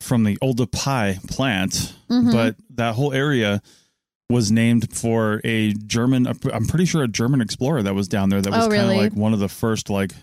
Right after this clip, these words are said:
Speaker 1: you know, white people, so to speak, to see
Speaker 2: Yeah.
Speaker 1: that area.
Speaker 2: Yeah.
Speaker 1: So anyway.
Speaker 2: Very, the culture is very into the,
Speaker 1: Yeah.
Speaker 2: like, discovery of, well, I guess resources, you know, like, the, the cultural
Speaker 1: Yeah.
Speaker 2: history, you know?
Speaker 1: Yeah. So the reservoir was created basically in nineteen sixty-three or so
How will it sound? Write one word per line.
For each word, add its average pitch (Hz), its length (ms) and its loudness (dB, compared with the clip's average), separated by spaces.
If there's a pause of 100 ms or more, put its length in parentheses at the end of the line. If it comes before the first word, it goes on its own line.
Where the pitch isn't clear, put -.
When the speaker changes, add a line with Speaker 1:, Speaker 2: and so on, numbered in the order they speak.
(160)
Speaker 1:
you 107 80 0
know, 95 100 0
white 101 220 -4
people, 98 240 -6
so 92 160 -6
to 95 80 -4
speak, 95 300 -6
to 214 60 -2
see 202 60 2
Speaker 2:
Yeah. 196 300 2
Speaker 1:
that 190 120 2
area. 190 320 0 (100)
Speaker 2:
Yeah. 101 260 -2 (340)
Speaker 1:
So 185 220 -2 (180)
anyway. 95 280 0 (300)
Speaker 2:
Very, 226 460 0
the 226 140 -4
culture 302 360 0
is 175 140 2
very 196 380 0
into 185 340 2
the, 175 260 2
Speaker 1:
Yeah. 165 140 2
Speaker 2:
like, 160 300 -4 (400)
discovery 165 880 -2 (340)
of, 165 320 0 (720)
well, 170 120 -2
I 160 60 -2
guess 196 240 -2
resources, 160 520 -2
you 165 80 4
know, 160 80 2
like, 156 320 -2 (100)
the, 185 240 0
the 180 100 -2
cultural 180 540 0
Speaker 1:
Yeah. 165 60 2
Speaker 2:
history, 202 320 -2 (120)
you 180 100 2
know? 175 240 2 (320)
Speaker 1:
Yeah. 101 220 -2 (580)
So 147 60 2
the 135 120 2
reservoir 127 380 2
was 110 120 0
created 113 500 0
basically 110 500 0
in 98 280 2
nineteen 107 300 0
sixty-three 110 460 -2
or 104 100 0
so 95 320 -2